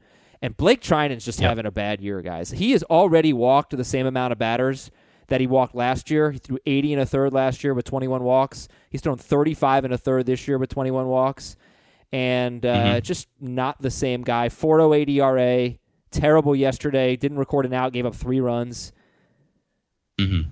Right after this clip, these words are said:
Speaker 1: I, I, I, you know what?
Speaker 2: Yeah,
Speaker 1: Listen, we,
Speaker 2: it's
Speaker 1: we have, um, we don't have that many games next week, so I think we'll have more time to talk about a guy like Blake Trinan. Uh, just so we get it in before the end of the show, I think we should go through the two-star pitcher list. I'm sorry to cut you off, Scott, but next week
Speaker 2: No
Speaker 1: we'll have a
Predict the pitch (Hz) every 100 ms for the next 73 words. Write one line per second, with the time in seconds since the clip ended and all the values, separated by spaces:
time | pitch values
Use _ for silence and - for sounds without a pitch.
0 | - 151 170 165 175 165 180 190 214 226
1 | 247 247 247 214 190 165 170 208 - 180
2 | 220 240 233 202 202 175 147 127 - _
3 | _ _ - 185 254 262 226 202 180 143
4 | 143 160 170 - 208 196 - _ - -
5 | - 165 151 143 - 170 156 147 143 143
6 | 151 135 135 143 131 135 135 135 131 131
7 | 127 135 131 - 139 139 160 165 _ _
8 | _ _ _ _ - 143 131 156 156 -
9 | 175 165 147 156 156 151 143 131 147 143
10 | 139 131 127 147 143 135 131 135 - 131
11 | 123 113 135 - 131 117 135 147 139 135
12 | - 107 143 123 127 127 120 120 - 143
13 | 143 - _ - _ - - 131 139 147
14 | - 160 143